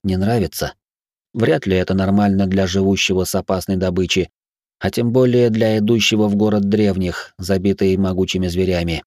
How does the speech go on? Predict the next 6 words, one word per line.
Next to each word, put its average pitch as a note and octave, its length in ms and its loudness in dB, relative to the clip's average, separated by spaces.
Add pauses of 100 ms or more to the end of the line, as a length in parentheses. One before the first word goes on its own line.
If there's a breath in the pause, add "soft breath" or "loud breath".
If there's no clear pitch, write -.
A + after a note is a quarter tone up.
(520)
Легко - 320 -6
можно D3 300 0
заподозрить C#3 600 0
в A2 80 -2
этом A2+ 260 0
чувстве B2+ 440 -2